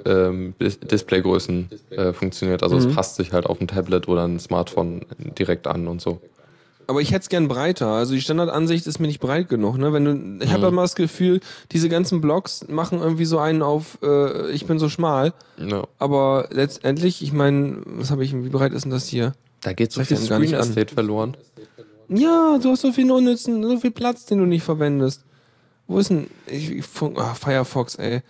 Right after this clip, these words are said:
Speaker 2: Firefox ist halt nicht so cool im, im Bildschirm debuggen.
Speaker 1: <laughs>
Speaker 2: Ähm,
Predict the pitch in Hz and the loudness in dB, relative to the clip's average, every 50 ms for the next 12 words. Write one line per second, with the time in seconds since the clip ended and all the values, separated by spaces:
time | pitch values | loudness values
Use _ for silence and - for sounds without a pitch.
0 | _ _ _ _ _ _ _ _ - - 139 147 156 160 165 156 - - 143 - | _ _ _ _ _ _ _ _ 0 2 2 2 4 2 0 -2 0 -2 0 2
1 | 156 147 156 170 170 - 170 156 156 - - 175 160 147 139 113 127 135 135 131 | 2 4 4 2 2 2 0 0 0 0 2 4 6 6 6 4 4 4 2 2
2 | 131 131 131 123 - 82 113 131 131 127 139 147 151 - 147 131 123 123 113 117 | 2 0 0 -2 -2 0 0 0 0 2 2 2 2 2 2 0 2 2 2 2
3 | 110 107 110 123 156 165 - - - _ _ _ _ _ - - - 117 - - | 2 2 2 0 -2 -4 -6 -12 -20 _ _ _ _ _ -14 -8 -8 -6 -4 -6
4 | 110 - - - 127 127 123 123 123 123 120 123 123 131 | -6 -6 -2 0 2 2 2 2 2 0 0 -2 -4 -6